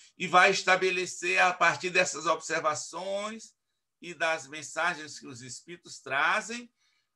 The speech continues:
a, as obras que compõem a codificação e mais alguns outros escritos. Então, Allan Kardec acompanha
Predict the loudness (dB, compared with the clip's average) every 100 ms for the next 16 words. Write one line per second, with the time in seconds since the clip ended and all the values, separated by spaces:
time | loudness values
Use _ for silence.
0 | -2 2 2 0 0 -2 2 4 6 4
1 | 2 2 -2 -8 -10 -4 -2 -2 -2 -4
2 | -2 0 4 4 4 -2 -2 -4 0 0
3 | 2 2 2 -2 _ _ -2 0 8 8
4 | 8 6 4 2 -4 -6 -4 2 4 4
5 | 2 -6 -8 -10 -14 _ 8 8 6 0
6 | -4 -4 -4 -6 -10 -10 -10 -16 _ _
7 | 0 6 8 8 6 4 4 4 4 4
8 | 2 2 -6 -6 -2 0 2 0 -2 -4